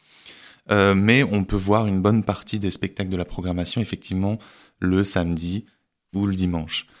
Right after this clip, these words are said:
Et d'ailleurs, tout est fait pour que, euh, les gens qui viennent de loin, parce que aller à Aubure, c'est quand même, euh,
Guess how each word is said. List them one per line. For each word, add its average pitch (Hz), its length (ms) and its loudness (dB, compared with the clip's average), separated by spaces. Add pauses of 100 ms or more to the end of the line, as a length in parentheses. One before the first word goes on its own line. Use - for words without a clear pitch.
(280)
Et 87 220 -2
d'ailleurs, 87 300 -2
tout - 200 -6
est 101 40 0
fait 104 160 -2
pour - 320 -8
que, 98 420 -2
euh, 85 840 -2
les 92 160 0
gens 104 220 2
qui 98 220 -4
viennent 95 440 0
de 90 120 0
loin, 98 380 0
parce - 180 -6
que - 100 -10 (320)
aller 92 220 -2
à 90 100 2
Aubure, 90 380 0
c'est - 120 -6
quand - 160 -6
même, 92 300 0
euh, 82 280 -6